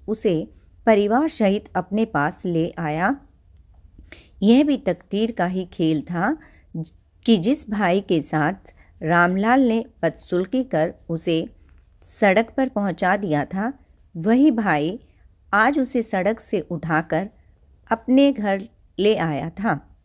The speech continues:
कहानी से सीख। दोस्तों, इस कहानी से हमें यही शिक्षा मिलती है कि तकदीर कब किसके साथ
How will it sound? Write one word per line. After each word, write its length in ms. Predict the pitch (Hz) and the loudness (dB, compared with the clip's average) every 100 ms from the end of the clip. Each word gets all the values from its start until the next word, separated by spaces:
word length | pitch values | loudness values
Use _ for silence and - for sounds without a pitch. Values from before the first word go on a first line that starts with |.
| _ _ _ _ _ _ - _ - - _ _ - | _ _ _ _ _ _ -20 _ -20 -20 _ _ -2
कहानी 420 | 220 240 254 311 | 2 4 6 4
से 180 | - 156 | 2 -4
सीख। 380 | - 139 - _ _ _ _ | -4 -6 -6 _ _ _ _
दोस्तों, 480 | 160 160 - 196 220 - _ _ | -4 -4 -4 -6 -6 -8 _ _
इस 220 | 220 277 277 | -2 -2 -2
कहानी 500 | 240 240 220 240 294 | -2 0 2 4 2
से 180 | 254 | 2
हमें 280 | 214 190 175 | -2 -2 -4
यही 360 | 165 185 208 277 | -4 -2 0 0
शिक्षा 420 | 277 170 - 160 | -2 -8 -8 -6
मिलती 380 | 156 147 - 143 | -4 -6 -6 -8
है 320 | 151 165 254 - - _ _ - | -4 -4 -4 -10 -20 _ _ -6
कि 300 | 190 170 - _ _ _ - | 0 0 -2 _ _ _ -2
तकदीर 540 | 190 185 226 262 262 | 0 0 2 2 0
कब 320 | - 294 311 - | -2 0 0 -4
किसके 360 | 220 208 - 190 | -6 -4 -4 -4
साथ 320 | - 147 | -2 -2